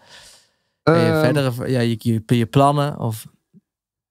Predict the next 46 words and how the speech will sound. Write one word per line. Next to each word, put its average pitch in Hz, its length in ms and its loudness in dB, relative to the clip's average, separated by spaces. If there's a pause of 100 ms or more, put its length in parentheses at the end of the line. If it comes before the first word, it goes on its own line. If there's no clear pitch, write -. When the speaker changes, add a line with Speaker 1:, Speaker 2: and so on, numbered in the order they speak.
(120)
Speaker 2:
Nou 180 260 2
Speaker 1:
Ja. 175 40 4
Speaker 2:
ja, 165 180 2
ik 143 180 0
ben, 151 240 2
ik 147 160 -2
heb 147 140 2
misschien, 135 500 0
ik 127 160 -4
ben 131 200 2
wel 127 300 2
nieuwsgierig 123 580 0
naar 110 280 2
hoe 107 240 0
jij, 123 500 -2 (640)
waar, 123 300 2
waar 131 180 2
zit 120 200 -2
jij 131 200 2
nu 123 120 0
voor 101 200 0
je 95 80 0
gevoel? 95 560 -2
Heb - 220 -2
je 110 120 2
nu, 110 400 0 (480)
want 110 140 0
je 113 60 2
zei 107 260 2
ook 110 160 -2
van 110 260 2
dat 107 220 -2
je, 104 300 0 (1000)
dat - 260 0
je 113 80 -2
je 107 40 0
heel 110 120 2
erg 107 120 -4
comfortabel 117 600 0
voelt 110 320 0
in 107 60 0
de 107 80 0
rol 113 240 0
van 110 160 -2
regisseur. 107 720 -2
Speaker 1:
Mhm. 120 340 -2